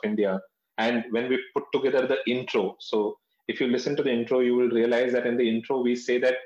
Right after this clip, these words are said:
we are, uh, connecting every part of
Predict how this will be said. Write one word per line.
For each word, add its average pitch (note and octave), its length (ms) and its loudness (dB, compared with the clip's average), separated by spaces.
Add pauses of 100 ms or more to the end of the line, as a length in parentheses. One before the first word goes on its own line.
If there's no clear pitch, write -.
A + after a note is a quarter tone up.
(360)
we C#3 240 2
are, D#3 300 2 (140)
uh, F#2+ 460 -2 (260)
connecting D#3+ 720 0 (340)
every C#3+ 600 0
part B2+ 400 0 (160)
of B2+ 260 -2